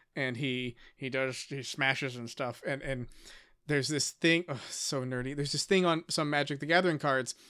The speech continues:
where you have, like, the, the, the cards are separated into s-, into areas, and, and, and so you have, like, the, the cost of the card, the card's name,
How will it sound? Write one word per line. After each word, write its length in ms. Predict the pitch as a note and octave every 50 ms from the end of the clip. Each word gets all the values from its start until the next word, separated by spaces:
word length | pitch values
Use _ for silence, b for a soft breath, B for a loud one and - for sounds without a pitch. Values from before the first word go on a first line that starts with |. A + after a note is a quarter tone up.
| B B _
where 100 | - D3
you 80 | C#3 C3
have, 240 | D3+ C#3+ C3+ C#3
like, 120 | D3+ C#3 C#3
the, 100 | D#3 D#3 -
the, 240 | D3+ D#3+ D#3 D3+ E3
the 80 | D#3+ D3+
cards 240 | - A3 A#3+ A3 G#3
are 40 | F#3
separated 460 | - G#3 G3 - F#3 F3 E3 D#3+ D3+
into 160 | D#3 D3 C#3+
s-, 180 | C3 - - - -
into 320 | - C#3 C3 - D#3+ - -
areas, 480 | C#3+ C#3+ D3 D3+ D#3 D#3 D3+ D3 C3+
and, 140 | D3+ C#3 C3+ - -
and, 280 | C#3+ C3+ B2 B2 B2+ -
and 240 | - C#3+ B2 B2+ A#2+
so 80 | - D3+
you 40 |
have, 100 | C#3 C3
like, 180 | C3+ B2 A#2+ - B B B B B B B B _
the, 200 | - B2+ A#2 B2+ -
the 100 | - D#3
cost 460 | C3 - - - G3+ G3+ G3 - - G3+
of 80 | F#3
the 80 | F#3 F3
card, 400 | - - F3+ E3+ E3 E3+ E3 D3+
the 80 | C#3
card's 420 | B2 - - E3+ E3 E3 E3 D3+ C#3+
name, 420 | D3+ D3+ D3+ D3 D3 D3+ D3+ D3+